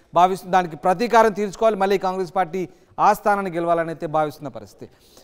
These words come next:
ఇక జనసేన, బీజేపీ పొత్తులో భాగంగా పోటీ చేస్తున్నటువంటి, ఆ, జేఎస్పీకి అయితే పెద్దగా ఓటు బ్యాంక్ అయితే ఏం లేదు. But శంకర్ గౌడ్ మాత్రం పవన్ కళ్యాణ్ ఇమేజ్ని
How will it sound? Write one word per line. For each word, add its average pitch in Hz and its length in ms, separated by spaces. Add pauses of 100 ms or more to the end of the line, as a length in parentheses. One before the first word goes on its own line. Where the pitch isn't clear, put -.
(160)
ఇక 208 140 (100)
జనసేన, 247 380 (120)
బీజేపీ 226 400 (380)
పొత్తులో 247 340
భాగంగా 220 320
పోటీ 202 240
చేస్తున్నటువంటి, 196 600 (640)
ఆ, 151 80 (1000)
జేఎస్పీకి 233 580
అయితే 185 100 (100)
పెద్దగా 208 320 (200)
ఓటు 240 220
బ్యాంక్ 214 240
అయితే 208 140 (120)
ఏం 202 160
లేదు. 226 120 (100)
But 240 140 (520)
శంకర్ 240 400
గౌడ్ 220 180 (100)
మాత్రం 226 320 (580)
పవన్ 208 320
కళ్యాణ్ 220 280 (180)
ఇమేజ్ని 214 480